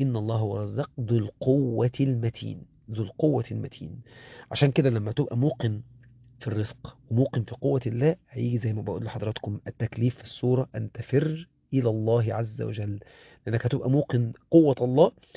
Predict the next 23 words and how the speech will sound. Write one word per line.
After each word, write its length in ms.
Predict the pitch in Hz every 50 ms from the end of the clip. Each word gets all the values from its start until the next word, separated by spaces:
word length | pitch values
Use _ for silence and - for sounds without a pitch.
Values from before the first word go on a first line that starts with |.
| - - - - _ -
تجعلك 380 | - 123 120 127 143 151 139 -
توقن 360 | - - 190 185 - - 175
أنه 260 | 92 131 139 143 160
لا 120 | 175 226 247
فرار 360 | - 240 233 254 254 254 262
منه 320 | 262 262 220 156 139 127 - _ _ _ _ _ _ _ _ _ _ -
إلا 320 | 135 135 127 120 104 104 101
إليه 440 | - - 110 107 117 113 101 101 98
سبحانه 600 | - - - - - - 104 101 101 101 95 95
وتعالى. 400 | 92 - - - - - - - _ _ - - - - - - - - _ _ _ -
ربنا 260 | 110 101 107 120 113
سبحانه 280 | 113 - - - 120 113
وتعالى 240 | 107 117 104 107 101
بيذكر 360 | 104 113 123 - - - 101
لك 260 | 92 104 117 - 113
هذه 300 | 104 123 120 110 110 104
المعاني، 540 | 101 98 98 95 107 127 127 127 123 123 117 - - - - - - -
وبيذكر 440 | - 95 107 131 156 - - - 113
لك 340 | 107 127 - - 147 139 139 _ - - - _ _ -
هذا 520 | - 139 143 147 139 123 127 127 127 - - -
ال-، 200 | 120 117 113 - -
الأمر 600 | 113 110 110 110 110 113 - - 147 160 143 131
الجامع 720 | 131 123 120 113 101 117 131 143 156 156 156 151 170 175